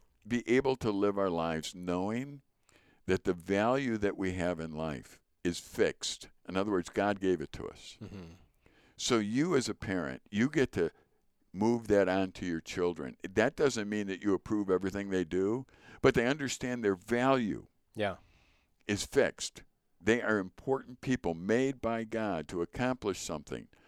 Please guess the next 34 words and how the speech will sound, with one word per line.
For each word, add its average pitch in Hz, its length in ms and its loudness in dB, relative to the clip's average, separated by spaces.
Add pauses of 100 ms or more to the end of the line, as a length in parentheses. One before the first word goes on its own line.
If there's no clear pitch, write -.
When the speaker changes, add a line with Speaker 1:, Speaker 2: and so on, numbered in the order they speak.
(160)
Speaker 1:
and 113 160 2
that 127 140 2
can 101 300 -2
never 117 340 4
change. 85 500 -8 (140)
Speaker 2:
Mm-hmm. 95 260 -14 (280)
Speaker 1:
Nobody 143 440 6
can 104 260 -6
take 110 400 0
your 95 180 4
value 110 640 2
away 90 360 2
from 76 280 -10
you. 50 180 -10 (440)
Speaker 2:
Right. 92 140 -2
Speaker 1:
It 87 60 -10
can't 104 260 -2
be 98 100 -4
done. 67 320 -2 (1000)
In 98 140 0
our 123 200 6
culture 113 440 0
today, 82 520 -2 (480)
it 92 180 2
seems 117 440 -4
as 85 180 -6
though 87 340 2 (220)
people 110 440 2
are 87 140 2
suffering 92 500 0
from 87 200 -4
all 101 180 -2
kinds 101 400 -4
of, 76 200 -4